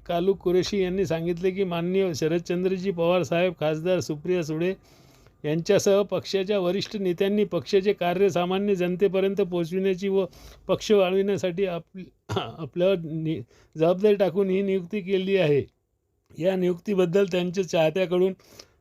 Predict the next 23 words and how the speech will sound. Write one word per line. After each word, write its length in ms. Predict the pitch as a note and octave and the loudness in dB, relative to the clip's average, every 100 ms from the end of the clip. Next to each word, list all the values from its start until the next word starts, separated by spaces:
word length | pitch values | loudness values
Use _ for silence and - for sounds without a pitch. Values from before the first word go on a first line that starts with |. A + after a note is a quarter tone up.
| - | -4
प्राध्यापक 420 | D#3+ E3 F#3+ G3 | 0 2 4 2
मोहम्मद 480 | F3+ E3+ F3+ F#3+ F3+ | 2 0 0 -2 -4
लुकमान 400 | D#3+ D3 F#3 F#3+ | -6 -6 -4 -4
कुरेशी 400 | F3 E3+ E3+ F#3+ | -2 0 0 0
यांचे 280 | F3+ F3 F3+ | -2 0 0
अभिनंदन 580 | D3+ C#3+ D#3+ F#3 F#3+ G3 | 2 2 2 2 0 0
करण्यात 320 | F3+ F3 F3 | 0 0 0
येत 160 | E3+ E3 | 0 0
असून, 220 | D3 D#3 - _ _ _ _ A2 | -2 -2 -6 _ _ _ _ 2
हार्दिक 400 | B2+ D#3 F#3+ F3+ | 4 4 2 2
अभिनंदन 540 | D#3 E3+ F#3+ F#3+ G3+ | 2 2 0 0 2
व 180 | G3 F#3 | 2 2
शुभेच्छा 580 | E3+ D#3 F3 E3+ - G3+ | 0 2 0 0 0 2
देण्यासाठी 640 | F3+ F#3 E3 E3+ D#3 E3+ _ _ _ _ _ _ - | 2 0 0 -2 -2 -8 _ _ _ _ _ _ -4
कार्यकर्त्यांची 760 | C#3+ E3+ F3+ F3 F#3 F#3 F3+ | 0 0 2 2 2 0 2
व 100 | G3 | 2
चाहत्यांची 760 | F3+ D#3+ D3+ D3+ F3 F3+ - F#3 - - _ _ _ _ _ - | 2 2 2 2 -2 -4 -6 -10 -12 -20 _ _ _ _ _ -2
<clears throat> 400 | D3+ C#3+ C3+ B2+ | 0 0 -2 0
रीघ 240 | D3+ F3 | 0 2
लागलेली 520 | E3+ D3 D#3 E3 F3 | 2 2 2 0 2
आहे. 320 | E3+ B2 D#3 E3+ _ _ _ _ _ C#3+ | 2 2 0 -4 _ _ _ _ _ -10
आमचे 440 | D#3 D#3 F#3 E3+ | -10 -4 -2 0
लोणार 340 | D3+ D#3 F3 | 0 2 0